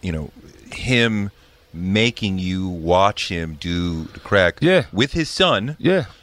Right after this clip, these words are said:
Speaker 1: What was it, like, a day or two before he passed?
Speaker 2: It was, he passed the next, he passed within twelve hours of that.
Speaker 1: I mean, it, talk about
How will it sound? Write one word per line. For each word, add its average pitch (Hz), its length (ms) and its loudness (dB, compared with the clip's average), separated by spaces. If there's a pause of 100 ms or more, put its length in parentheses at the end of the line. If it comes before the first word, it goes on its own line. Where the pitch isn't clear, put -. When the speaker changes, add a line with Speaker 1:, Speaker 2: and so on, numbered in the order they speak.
(160)
Speaker 1:
What 131 120 -4
was 123 120 0
it, 110 140 -2
like, 92 180 -2
a 90 60 0
day 104 340 2
or 120 100 2
two 131 280 -4
before 117 320 -2
he 117 120 -2
passed? 139 600 -2 (100)
Speaker 2:
It 113 100 4
was, 120 240 2
he 113 100 -4
passed 123 300 4
the 113 80 -4
next, 120 440 -2
he 110 80 -8
passed 123 300 2
within 113 260 -4 (560)
twelve 123 320 4
hours 101 280 2
of 90 60 -4
that. 82 200 -4 (100)
Speaker 1:
I 107 40 -4
mean, 117 260 -2
it, 110 140 -10 (380)
talk 185 160 2
about 160 220 2